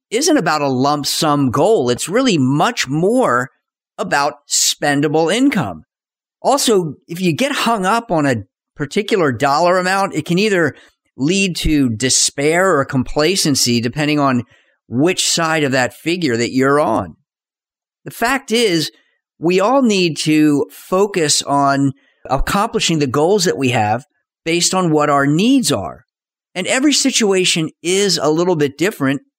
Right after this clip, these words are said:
and it needs to be addressed individually. In fact, regardless of where you are, you need to focus more on how much income you need to cover your expenses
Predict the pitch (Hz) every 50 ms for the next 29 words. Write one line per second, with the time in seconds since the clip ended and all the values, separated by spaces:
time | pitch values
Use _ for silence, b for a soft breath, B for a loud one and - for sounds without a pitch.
0 | _ _ _ 156 165 165 180 208 208 190 - 220 190 220 220 226 214 170 135 135
1 | 139 127 135 156 - - - - - _ _ _ 135 139 131 131 135 147 151 151
2 | 196 240 269 285 277 240 151 101 76 64 - _ _ _ _ _ _ _ _ _
3 | _ _ _ _ _ _ _ _ - - - 220 214 214 214 - - _ _ _
4 | _ _ _ _ _ _ _ _ 151 180 180 180 196 220 233 269 302 285 254 220
5 | 185 - 165 151 147 151 160 180 214 240 254 226 160 139 120 95 82 71 62 65
6 | - _ _ _ _ _ _ _ _ _ _ _ _ _ _ - 160 175 214 247
7 | 233 233 190 - 202 202 190 190 165 - 151 151 170 196 220 240 240 208 165 156
8 | 147 139 139 131 131 - _ _ _ _ - - 190 226 240 240 190 - - -
9 | _ _ 180 233 277 311 339 285 - 214 175 156 147 143 135 139 135 123 123 120
10 | 123 127 120 117 131 - - 185 180 185 190 175 170 156 151 143 135 - - -
11 | - 196 226 254 262 - - 123 127 143 156 -